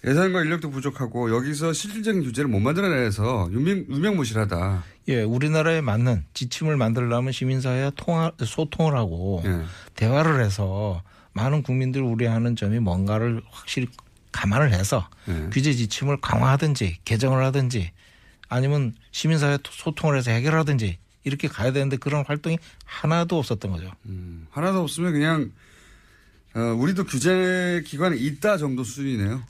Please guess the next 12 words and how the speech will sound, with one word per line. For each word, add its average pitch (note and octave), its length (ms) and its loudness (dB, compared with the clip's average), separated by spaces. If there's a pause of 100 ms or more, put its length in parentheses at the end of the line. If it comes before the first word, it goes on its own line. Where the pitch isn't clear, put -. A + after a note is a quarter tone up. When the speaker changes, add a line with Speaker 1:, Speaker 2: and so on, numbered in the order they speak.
Speaker 2:
당국입니다, C3+ 680 0
그냥. F2+ 220 -4 (640)
Speaker 1:
음. D#2+ 380 -6
Speaker 2:
예, F#2+ 240 -2
공무원의 D3 640 2
어떤 C3 380 0
그 C3+ 240 -2
냄새나는 A2 680 0 (200)
Speaker 1:
예. E2 180 -8 (140)
Speaker 2:
권위적인 B2+ 600 0 (720)
당국입니다, B2 680 0
그냥. F2 220 -4